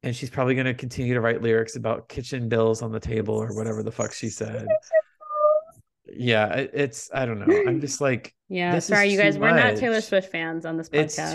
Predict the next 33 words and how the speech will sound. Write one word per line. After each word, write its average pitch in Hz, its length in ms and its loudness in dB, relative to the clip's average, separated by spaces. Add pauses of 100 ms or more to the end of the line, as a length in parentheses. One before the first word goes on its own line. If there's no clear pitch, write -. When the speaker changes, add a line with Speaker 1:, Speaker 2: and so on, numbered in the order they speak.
Speaker 2:
podcast. 151 80 -8 (320)
Speaker 1:
much. - 200 -8
Like, 127 220 0
I, 156 300 2
I'm - 80 -6
Speaker 2:
I've 147 140 -2
said 202 180 4
Speaker 1:
trying 202 40 2
Speaker 2:
it - 40 4
Speaker 1:
to 190 40 -4
Speaker 2:
before. 170 760 -2 (180)
I'm 185 140 -8
just - 340 -12
not, 190 320 -2
I 185 120 -4
just, - 420 -8 (580)
I 220 80 -2
feel 311 180 2
like 330 160 4
her 294 140 6
writing, 208 540 2 (120)
her 233 260 4
writing 196 460 2
talent 254 580 -2 (100)
is 214 220 -2
not 185 520 0
very 208 180 0
well 175 220 -2
supported 170 520 -4
by 156 120 -4
her 151 140 -8
singing 147 420 -6
talent. 117 420 -14